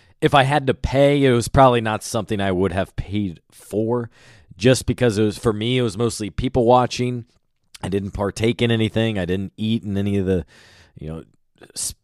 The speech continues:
pop-ups that were right there. Bill Walton came through and, and talked. I didn't really care to listen to, to him ramble on, uh, like that, but,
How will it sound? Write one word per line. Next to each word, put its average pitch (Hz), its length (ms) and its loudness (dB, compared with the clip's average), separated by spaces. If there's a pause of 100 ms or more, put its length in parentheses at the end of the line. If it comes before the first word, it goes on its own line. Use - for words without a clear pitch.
(120)
pop-ups 117 560 2
that 117 180 2
were 117 360 4
right 101 380 -2
there. 113 360 4
Bill 101 240 2
Walton 110 320 0
came 113 280 -6
through 113 340 2
and, 104 220 -8 (360)
and - 240 -6
talked. 107 540 4
I 104 80 -4
didn't 110 180 -8
really 110 220 -10
care 110 240 -6
to 110 80 -2
listen 110 420 0
to, 110 260 -4 (100)
to 104 140 -8
him 107 220 -8
ramble 101 400 -2
on, 101 340 -2 (320)
uh, 85 160 -12
like 110 300 0
that, 101 400 -2
but, 95 240 -4